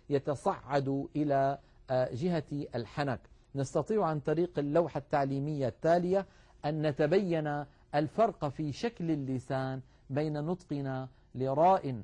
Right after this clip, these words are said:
مفخمة وبين نطقنا لراء مرققة، فإن ذلك يختلف كما نرى على الشاشة.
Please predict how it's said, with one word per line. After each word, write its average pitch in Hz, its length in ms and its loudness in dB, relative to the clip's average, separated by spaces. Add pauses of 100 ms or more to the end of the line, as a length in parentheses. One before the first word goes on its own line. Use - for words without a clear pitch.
مفخمة 170 640 -2 (280)
وبين 143 440 -2
نطقنا 135 640 -6 (240)
لراء 156 640 2 (280)
مرققة، 127 640 -2 (500)
فإن 143 840 0
ذلك 143 640 0
يختلف 139 560 -4 (400)
كما 147 260 -2
نرى 143 220 0
على 151 300 0
الشاشة. 95 400 -8